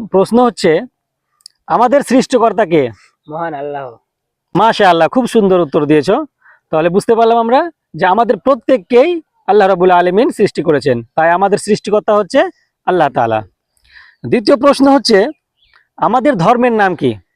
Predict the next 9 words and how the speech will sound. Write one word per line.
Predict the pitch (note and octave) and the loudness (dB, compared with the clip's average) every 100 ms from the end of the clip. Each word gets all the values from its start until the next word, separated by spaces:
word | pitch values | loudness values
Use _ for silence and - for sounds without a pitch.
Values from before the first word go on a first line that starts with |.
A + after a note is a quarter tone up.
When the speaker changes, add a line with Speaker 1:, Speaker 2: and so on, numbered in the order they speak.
| _ _ | _ _
Speaker 2:
ইসলাম। | E3 - D#3 A2+ _ _ _ _ _ _ _ | -18 -14 -14 -14 _ _ _ _ _ _ _
Speaker 1:
মাশাআল্লাহ, | C#3+ D3+ D#3 C#3+ - C3 B2 A#2 | -4 0 0 -2 0 0 0 -4
খুব | - G3+ | -2 -4
সুন্দর | - A#3 A3+ | 0 2 2
উত্তর | A3+ G3 G#3 | 2 0 2
দিয়েছে। | A3+ G3 D#4 - - - | 2 2 -2 -4 -20 -8
আমাদের | F3 A3 A#3 F#3 | -2 0 0 0
ধর্ম | F#3 A3+ A#3+ | 0 2 2
হচ্ছে | A#3+ - | 0 0